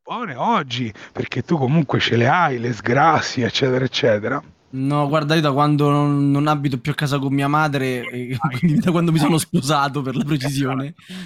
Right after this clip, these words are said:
Speaker 2: <laughs> fagioli con le cotiche non ne ho visti.
Speaker 1: Tempo, diciamo, post bellico, quando comunque, eh, l'Italia era poverissima, non si poteva buttare niente, quindi non si buttava neanche il grasso rancido,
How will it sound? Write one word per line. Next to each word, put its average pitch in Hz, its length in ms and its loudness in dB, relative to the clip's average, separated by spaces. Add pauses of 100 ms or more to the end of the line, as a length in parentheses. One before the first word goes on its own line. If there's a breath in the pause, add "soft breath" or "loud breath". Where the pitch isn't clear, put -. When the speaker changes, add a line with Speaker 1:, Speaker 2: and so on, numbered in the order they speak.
(220 loud breath)
Speaker 2:
<laughs> 160 320 0 (220 loud breath)
fagioli 156 400 0
con 160 140 0
le 160 120 2
cotiche 151 360 0
non 139 160 0
ne 147 100 0
ho 143 80 0
visti. 127 560 -6 (640)
Speaker 1:
Tempo, 156 840 -4
diciamo, 147 600 -2 (500)
post 147 340 -14
bellico, 117 680 -6
quando 123 300 -2
comunque, 113 580 -4 (320 loud breath)
eh, 101 300 -8
l'Italia 120 340 -2
era 98 140 -6
poverissima, 104 1040 -6
non 135 220 -4
si - 160 -8
poteva 143 280 0
buttare 110 400 -6
niente, 101 640 -6
quindi 123 280 -6
non 101 120 -8
si - 180 -12
buttava 113 380 -6
neanche 135 460 -4 (420 loud breath)
il 113 180 -2
grasso 123 540 0
rancido, 107 760 0